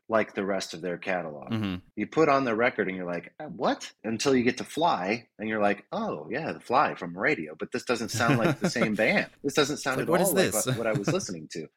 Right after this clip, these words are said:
Speaker 1: And that's what I think. It was a phenomenon at the time to get people in the door, that where you'd write a hit single or you'd write a song that was popular,
Speaker 2: Mm-hmm.
Speaker 1: but that sounded really nothing like yourself.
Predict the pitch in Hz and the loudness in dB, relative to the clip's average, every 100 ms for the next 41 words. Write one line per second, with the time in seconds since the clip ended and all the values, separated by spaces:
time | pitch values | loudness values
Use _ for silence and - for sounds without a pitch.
0 | - 143 135 131 - - 107 127 123 - | -4 -2 -2 -2 -10 -8 0 2 2 0
1 | 202 - - 113 120 - 117 - 143 185 | -6 -4 -8 -8 -8 -8 -8 -4 -2 -2
2 | 202 120 110 - 85 123 127 87 76 98 | -2 0 0 -4 -4 -2 -2 -4 -8 -8
3 | 85 78 104 - 110 98 95 95 90 87 | -8 -4 -6 -4 -10 -8 -8 -8 -6 0
4 | 143 92 90 92 92 107 92 80 104 117 | 2 2 2 -2 0 0 -2 0 0 0
5 | - 98 110 - - 123 165 85 90 98 | -4 -6 -6 -6 -6 -4 -2 -2 -2 -2
6 | 104 80 98 110 104 - 107 123 110 90 | -2 -2 -2 0 -2 -4 -4 -2 -2 -4
7 | 85 _ 87 - 113 165 - 78 80 - | -8 _ -18 -10 -8 -8 -12 -12 -12 -14
8 | - 107 90 - - 113 110 - 120 104 | -8 -6 -6 -8 -2 4 4 6 2 2
9 | 90 110 143 95 107 104 90 92 107 - | 0 0 0 0 -2 -4 -6 -2 -2 -4
10 | 76 - 52 | -12 -12 -14